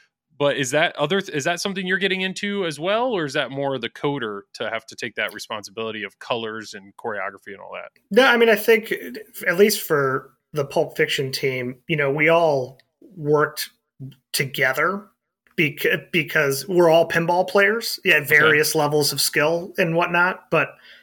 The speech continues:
Speaker 2: I mean, Mark and George have, have, have done this before, right?
Speaker 1: Yeah, yeah.
Speaker 2: So I think, and believe me, there's plenty of rules vomit that I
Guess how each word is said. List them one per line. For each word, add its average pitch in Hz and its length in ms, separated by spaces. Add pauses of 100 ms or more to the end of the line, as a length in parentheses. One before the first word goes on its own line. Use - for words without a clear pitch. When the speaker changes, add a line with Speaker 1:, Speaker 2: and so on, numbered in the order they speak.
(140)
Speaker 2:
I 185 40
mean, 151 320
Mark 175 340
and 135 200
George 151 560
have, 127 260
have, 135 280 (440)
have 147 220
done 165 200
this 139 200
before, 110 600 (140)
right? 127 320
Speaker 1:
Yeah, 107 180 (300)
yeah. - 60
Speaker 2:
So 147 560 (320)
I 151 120
think, 147 540
and 143 300
believe 165 340
me, 170 220
there's 165 240
plenty 170 400
of 135 220
rules 156 520 (140)
vomit 165 720
that 147 160
I 165 260